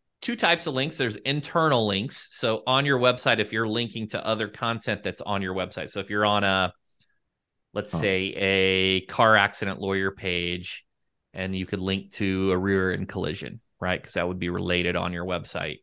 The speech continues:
Speaker 1: But I'm referring to a, an outside website, another domain. So say you have, well, injury, Philadelphia dot com.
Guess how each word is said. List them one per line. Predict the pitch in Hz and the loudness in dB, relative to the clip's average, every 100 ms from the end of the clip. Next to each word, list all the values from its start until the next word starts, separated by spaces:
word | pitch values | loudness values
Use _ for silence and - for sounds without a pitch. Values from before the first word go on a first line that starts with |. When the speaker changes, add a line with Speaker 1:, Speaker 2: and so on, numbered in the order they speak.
| _ | _
Speaker 1:
But | 101 101 | -4 2
I'm | 110 131 | 4 4
referring | 117 - 101 95 92 | 0 0 0 2 0
to | 92 104 92 87 - | -4 -2 0 -2 -4
a, | 87 87 85 - | -8 -8 -10 -10
an | 90 - | -12 -4
outside | 101 107 - - 90 | 0 0 0 -2 -2
website, | 90 90 90 92 92 | -2 -6 -4 -4 -2
another | 92 92 95 95 | 0 2 2 0
domain. | 90 95 90 90 92 90 90 85 104 - | 0 -2 0 -2 -2 -2 -6 -8 -10 -14
So | - - 85 87 | -14 -8 -6 -6
say | 87 - 98 95 | -8 -2 0 0
you | 95 98 | -2 -2
have, | 92 90 90 90 - | 2 2 2 -2 -4
well, | 98 | -2
injury, | 95 104 98 98 95 95 92 90 90 - _ _ _ _ _ - | 0 0 2 2 4 2 2 0 -2 -6 _ _ _ _ _ 0
Philadelphia | 107 95 90 - 90 | 2 2 0 -2 -4
dot | 90 85 | -4 -4
com. | - 87 87 82 | -8 -8 -6 -8